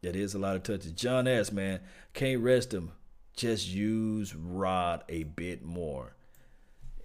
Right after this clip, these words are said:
I, I, I'm saying it in the same breath. I'm saying use Rod a, a bit more. Use Jameis Olawale. But the, the way these gla-, games been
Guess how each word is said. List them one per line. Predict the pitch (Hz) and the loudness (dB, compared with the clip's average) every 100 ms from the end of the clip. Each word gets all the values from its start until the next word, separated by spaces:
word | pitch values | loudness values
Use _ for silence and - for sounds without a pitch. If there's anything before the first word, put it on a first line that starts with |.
| - - - - - | -10 -12 -14 -16 0
I, | - | 0
I, | - 143 - | 4 6 8
I'm | 156 | 8
saying | - 190 190 | 10 12 12
it | 185 107 - | 10 4 -2
in | 139 135 | 0 2
the | 123 | 6
same | 170 175 175 151 | 10 12 12 12
breath. | 165 160 143 | 12 12 10
I'm | 131 | 6
saying | 156 143 123 | 6 6 8
use | 135 147 120 | 10 10 8
Rod | 139 139 135 135 - | 10 12 12 10 8
a, | 127 127 | 4 4
a | 117 | 4
bit | 135 131 | 6 6
more. | 131 131 131 | 6 6 6
Use | 117 135 131 | 6 6 4
Jameis | 127 127 131 127 | 2 4 6 4
Olawale. | 131 131 127 127 127 123 120 123 123 - - _ | 4 6 8 10 10 8 4 2 -2 -18 -20 _
But | 110 117 117 101 - - _ | -4 0 0 -2 -6 -20 _
the, | 107 | -2
the | 107 101 110 | -2 0 2
way | 117 147 147 | 6 6 8
these | 143 131 | 6 4
gla-, | 131 131 | 2 2
games | 131 123 143 139 110 | 2 4 4 4 0
been | 104 139 117 87 | 0 2 2 -2